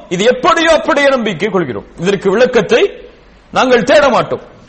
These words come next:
அது எப்படி இறக்கப்பட்டதோ, எப்படி இருக்கிறதோ, அப்படியே நாங்கள் நம்பிக்கை கொள்வோம். وَمَا يَذَّكَّرُ إِلَّا أُولُو الْأَلْبَابِ.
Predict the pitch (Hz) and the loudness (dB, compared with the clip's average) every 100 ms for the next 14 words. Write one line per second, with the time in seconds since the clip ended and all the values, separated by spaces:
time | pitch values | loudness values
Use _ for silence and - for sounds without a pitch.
0 | - - 170 220 - 302 277 240 277 - | -12 -2 2 2 0 0 2 2 2 2
1 | - 480 - 220 285 294 - 202 214 294 | 2 0 2 4 4 4 2 -2 0 0
2 | 277 240 277 285 269 247 262 277 - - | 0 0 -2 -2 0 2 4 4 2 0
3 | 294 285 269 247 233 311 415 - - - | -2 0 0 0 2 0 0 -4 -20 -20
4 | _ _ - - - 240 247 202 247 240 | _ _ -20 -14 -4 0 0 0 0 2
5 | 202 202 180 165 123 - - - 214 247 | 2 2 2 0 -4 -14 -14 -2 2 4
6 | 226 196 170 185 233 - 202 190 175 175 | 2 2 0 0 0 2 2 4 2 -2
7 | 220 196 175 170 185 170 160 147 135 139 | -2 0 0 2 0 0 -2 -4 0 0
8 | 127 - | 0 -4